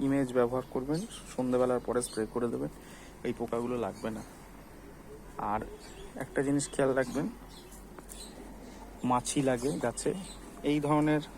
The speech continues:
ওষুধ ওষুধের দোকানে কিনতে পাওয়া যায়, এটা গাছে ঝুলিয়ে দেবেন, তাহলে ওই মাছিগুলো আর কোনোভাবেই গাছকে আক্রমণ করবে না। ধন্যবাদ।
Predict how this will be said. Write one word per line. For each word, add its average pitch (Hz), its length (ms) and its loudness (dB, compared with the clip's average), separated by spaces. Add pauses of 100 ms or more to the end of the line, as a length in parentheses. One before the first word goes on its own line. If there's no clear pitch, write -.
(140)
ওষুধ 143 320 0 (1120)
ওষুধের 131 280 -4
দোকানে 127 320 2
কিনতে 123 300 0
পাওয়া 127 220 4
যায়, 156 220 2
এটা 123 240 2
গাছে 117 320 2
ঝুলিয়ে 117 320 -4
দেবেন, 104 220 -4 (2250)
তাহলে 127 200 2
ওই 131 80 6
মাছিগুলো 131 580 0
আর 135 80 6
কোনোভাবেই 135 580 4 (540)
গাছকে 117 320 2
আক্রমণ 120 460 -2
করবে 101 220 -4
না। - 280 -10 (1600)
ধন্যবাদ। 120 380 -2